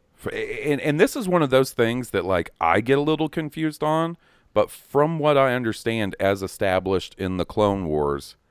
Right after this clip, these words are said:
he, he is not considered actually Mandalorian. It is just the armor.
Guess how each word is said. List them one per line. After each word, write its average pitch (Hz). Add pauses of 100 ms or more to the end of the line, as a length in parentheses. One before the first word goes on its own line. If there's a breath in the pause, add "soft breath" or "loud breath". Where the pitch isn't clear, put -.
(500)
he, - (680)
he 107
is 87
not 90
considered 78
actually 69
Mandalorian. 67
It 78
is 80
just -
the -
armor. 53